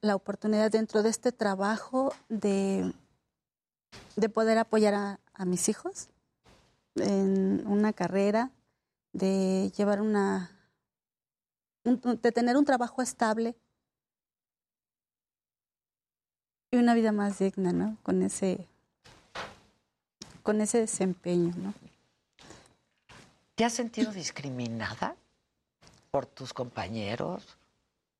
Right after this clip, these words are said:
Speaker 2: o por la gente, por los hombres, por el machismo que hay, el patriarcado que hay en este país?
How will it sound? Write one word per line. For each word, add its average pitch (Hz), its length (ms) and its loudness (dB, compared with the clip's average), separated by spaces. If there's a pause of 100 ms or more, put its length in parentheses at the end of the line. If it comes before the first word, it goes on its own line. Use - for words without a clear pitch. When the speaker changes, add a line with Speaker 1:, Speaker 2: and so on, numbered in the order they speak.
Speaker 2:
o - 80 -8
por 101 240 -6
la 101 120 -6
gente, 117 560 -8
por - 200 -10
los 101 320 -10
hombres, 110 500 -6
por 107 180 -8
el 104 140 -6
machismo 113 920 -4
que - 300 -8 (160)
hay, 117 340 -4
el 123 100 -6
patriarcado 107 920 -6
que 110 100 -10
hay 135 180 -8
en 143 200 -8
este - 200 -8
país? - 320 -8